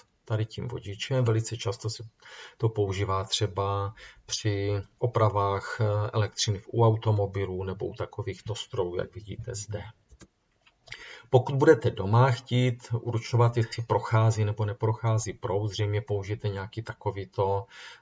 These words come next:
multimetr. Všimněte si, není to jenom čistě ampermetr, ale můžete zde měřit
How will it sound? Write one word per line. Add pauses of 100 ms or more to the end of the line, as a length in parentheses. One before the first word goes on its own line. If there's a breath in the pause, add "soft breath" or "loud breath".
multimetr. (360)
Všimněte
si,
není
to
jenom
čistě
ampermetr, (500 loud breath)
ale (140)
můžete (440)
zde
měřit